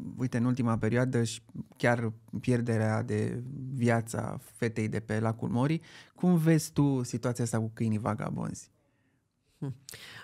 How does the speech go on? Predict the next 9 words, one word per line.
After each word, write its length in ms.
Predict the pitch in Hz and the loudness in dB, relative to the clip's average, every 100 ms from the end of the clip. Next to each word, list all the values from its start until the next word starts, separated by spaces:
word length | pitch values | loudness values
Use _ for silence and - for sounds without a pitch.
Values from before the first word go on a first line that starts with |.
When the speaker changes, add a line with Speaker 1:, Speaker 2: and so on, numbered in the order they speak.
| - - | -10 0
Speaker 2:
Am, 280 | 156 160 160 | 2 4 4
uh, 760 | 160 160 156 151 147 151 151 | 4 4 4 2 2 0 -2
am 140 | - 156 | -2 0
discutat 440 | 143 131 139 170 | 0 -2 2 4
mult 220 | 143 123 | 6 4
pe, 420 | 113 113 87 65 - - | 2 0 0 0 -2 -2
pe 100 | 131 | 0
tema 220 | 131 | 4
Speaker 1:
Și, 60 | 120 | 4